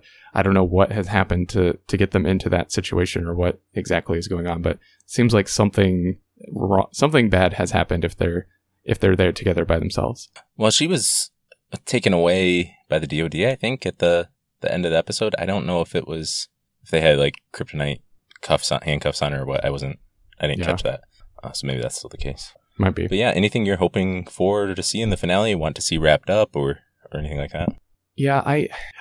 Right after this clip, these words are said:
Speaker 1: I don't know exactly. I'm a little split on what I want to see because you mentioned already it would be a little weird to see the father-son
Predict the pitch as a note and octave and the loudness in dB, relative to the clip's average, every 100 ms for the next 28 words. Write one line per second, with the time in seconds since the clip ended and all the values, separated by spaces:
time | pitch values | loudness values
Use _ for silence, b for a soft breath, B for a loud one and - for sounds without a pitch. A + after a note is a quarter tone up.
0 | B A2 A2+ D#3+ B2 C3+ - G2 G2+ A2 | B -2 0 0 2 0 0 -2 0 0
1 | - A#2 A2 G2+ - b b b - A#2+ | 2 4 4 4 -2 b b b 0 2
2 | A#2 C3+ D3 - C3+ G2+ G2+ G#2 F#2+ F#2+ | 2 0 -2 2 2 4 4 4 4 2
3 | G2 - G#2 - G#2+ G#2+ A#2 G#2 - - | 0 -2 -4 -2 0 0 0 0 -4 -4
4 | A#2 A2+ A2+ A2+ G2+ F#2+ G2+ F#2+ F#2+ G#2 | 2 4 4 6 6 6 6 6 6 4
5 | G2 F#2+ F#2 F#2+ - F#2+ F#2 F2+ G2 F2+ | 4 4 2 0 -2 -2 -2 -2 0 2
6 | F#2 F2 - F2+ F2+ F2+ F2+ | 2 0 0 0 0 -2 -4